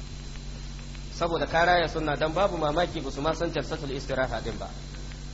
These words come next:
Kamata ya yi a ce ka raye sunna in an tambaye ka, ka bada hujja. Kaga ka kafa sunnar manzon Allah a inda babu ita.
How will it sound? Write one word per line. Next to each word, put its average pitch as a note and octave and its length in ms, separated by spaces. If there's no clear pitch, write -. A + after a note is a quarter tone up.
Kamata F3 340
ya E3 60
yi F3 60
a E3 100
ce E3+ 140
ka D3 120
raye E3 220
sunna F#3 320
in E3 100
an E3 140
tambaye E3 320
ka, F3+ 80
ka C#3 120
bada C3 220
hujja. A2 300
Kaga C#3+ 240
ka F#3 160
kafa D3 200
sunnar D#3 340
manzon C#3+ 280
Allah D3+ 300
a B2+ 80
inda C3 160
babu B2 240
ita. - 200